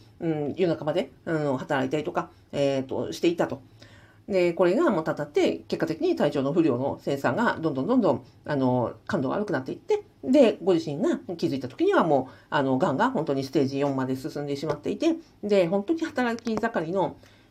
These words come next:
えー、四十代っておっしゃったかな？四十代の、あの、方が、えー、亡くなられたというふうに聞きました。で、まだね、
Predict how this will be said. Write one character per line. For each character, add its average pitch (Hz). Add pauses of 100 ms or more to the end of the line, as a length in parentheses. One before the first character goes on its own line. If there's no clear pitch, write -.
(140)
え 160
ー、 -
四 160
十 240
代 269
っ 269
て -
お 175
っ 175
し -
ゃ -
っ -
た -
か 190
な？ 226
四 190
十 180
代 160
の、 170
あ 160
の、 143
方 143
が、 269 (300)
え 143
ー、 135
亡 135
く 151
な 151
ら 147
れ 156
た 165
と - (260)
い 175
う 165
ふ 160
う 160
に 131
聞 139
き 160
ま 185
し 190
た。 - (120)
で、 147
ま 147
だ 143
ね、 254